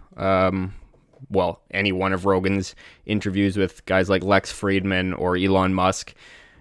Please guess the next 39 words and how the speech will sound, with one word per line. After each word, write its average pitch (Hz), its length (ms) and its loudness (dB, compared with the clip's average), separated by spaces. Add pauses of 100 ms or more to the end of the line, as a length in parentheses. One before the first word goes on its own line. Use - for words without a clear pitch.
You 113 120 2
wouldn't 131 180 8
be 117 120 4
listening 107 340 -2
to 92 60 -12
this. 85 180 -4
So 107 220 0
I'll 107 100 6
get 117 180 2
out 107 160 2
of 98 220 -6
science 98 500 -4
for 101 280 2
a, 101 160 0
a 101 120 -4
little 101 220 -2
bit 98 220 0
here, 107 200 0
but 95 220 -2 (200)
the 113 100 6
idea 110 340 4
is 104 240 -2
just - 400 -2 (920)
that 127 180 4
idea 131 320 6
of 117 180 4
unknown, 110 600 0
not 113 240 2
knowing, 107 460 0
and 104 180 -2
that's, 101 300 4
that's 107 240 -4
kind 120 200 0
of 110 160 -8 (260)
what 107 280 4
drives 101 420 2
so 107 280 0
much 98 280 -2
of 98 360 -4